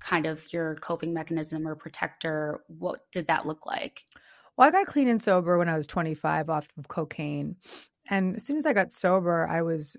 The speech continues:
Speaker 2: became very spiritual, really reclaimed my spiritual roots from my childhood and started to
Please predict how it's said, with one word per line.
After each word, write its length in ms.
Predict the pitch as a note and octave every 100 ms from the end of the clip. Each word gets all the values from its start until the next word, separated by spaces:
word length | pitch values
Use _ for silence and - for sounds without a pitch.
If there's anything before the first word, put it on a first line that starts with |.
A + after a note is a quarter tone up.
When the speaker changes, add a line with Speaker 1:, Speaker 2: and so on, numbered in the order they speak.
| _
Speaker 2:
became 300 | - F3 F3
very 200 | D#3+ G#3
spiritual, 540 | G#3 - F3+ E3+ F3 D#3
really 220 | F3+ F3
reclaimed 440 | D#3+ E3 - E3+ D#3+
my 100 | D#3
spiritual 500 | - D#3+ D#3+ D#3+ D3+
roots 240 | E3 E3
from 160 | - D3
my 120 | D3
childhood 580 | - D#3+ D#3 D3 D#3 D3+
and 160 | D3+
started 400 | - E3 E3 D#3+
to 220 | - D3+